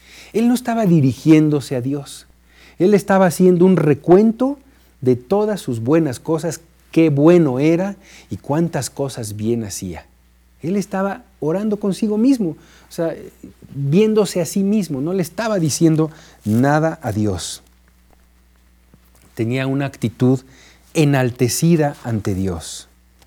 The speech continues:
Y ali-, y hacía esa lista de cosas buenas. Él, él venía diciendo,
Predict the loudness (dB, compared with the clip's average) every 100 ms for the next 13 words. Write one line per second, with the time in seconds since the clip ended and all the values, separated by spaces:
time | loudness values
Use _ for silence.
0 | _ _ _ _ _ _ _ _ _ _
1 | _ -20 _ 2 4 2 4 2 4 2
2 | 4 4 2 2 2 0 -2 -2 -2 -2
3 | 0 0 2 2 2 2 2 2 -2 -18
4 | -20 -16 2 4 6 6 6 4 2 4
5 | 4 4 0